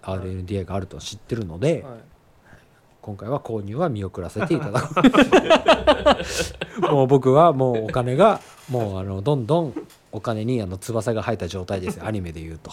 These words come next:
Speaker 2: ひらひらひらひらっつって、僕の頭の上からどんどん逃げていってるんで、
Speaker 1: うん。
Speaker 2: ちょっとね。でも、あの、ディーアイは、これはマジでおすすめっすね。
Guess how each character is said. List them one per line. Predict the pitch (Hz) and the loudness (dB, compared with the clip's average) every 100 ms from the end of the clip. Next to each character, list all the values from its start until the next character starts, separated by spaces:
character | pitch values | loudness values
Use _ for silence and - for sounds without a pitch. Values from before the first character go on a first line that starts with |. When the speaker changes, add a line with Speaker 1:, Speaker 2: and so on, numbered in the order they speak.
| - - - - | -18 -20 -20 -18
Speaker 2:
ひ | - | -4
ら | 139 | -2
ひ | 117 | 0
ら | 127 | 0
ひ | 117 | 0
ら | 131 | -2
ひ | 117 | 0
ら | 127 | -2
っ | 123 | -2
つ | - | -6
っ | |
て、 | - 87 _ - - - - | -14 -14 _ -20 -20 -18 -8
僕 | 123 | -4
の | 110 | -4
頭 | 98 131 131 | -2 -2 -2
の | 143 | 0
上 | 165 | 0
か | 117 | 0
ら | |
ど | 98 | -2
ん | 127 | 0
ど | |
ん | 101 | 0
逃 | |
げ | 117 | -2
て | 87 | -4
い | 85 | -8
っ | |
て | 98 | -12
る | 87 | -12
ん | 82 | -12
で、 | 85 78 - | -12 -14 -18
Speaker 1:
う | |
ん。 | 120 - - _ _ _ _ | -18 -18 -20 _ _ _ _
Speaker 2:
ち | - | -14
ょ | |
っ | - | -8
と | |
ね。 | 78 - - - - - - - - _ _ _ _ - | -8 -8 -14 -16 -20 -20 -20 -20 -20 _ _ _ _ 0
で | 220 | 2
も、 | 190 127 - | 2 0 -2
あ | 139 | -8
の、 | 120 110 | -6 -2
デ | |
ィ | 214 | 2
ー | 214 | 2
ア | |
イ | |
は、 | 135 123 - - - - - - - - | 4 2 0 -14 -20 -20 -20 -20 -16 -6
こ | 175 | -2
れ | |
は | 156 | -2
マ | 104 104 127 | -2 0 0
ジ | 151 | 2
で | 190 | 4
お | 170 | 4
す | 143 139 | 2 -6
す | 131 | -6
め | 123 | -6
っ | |
す | - | -8
ね。 | 87 | -14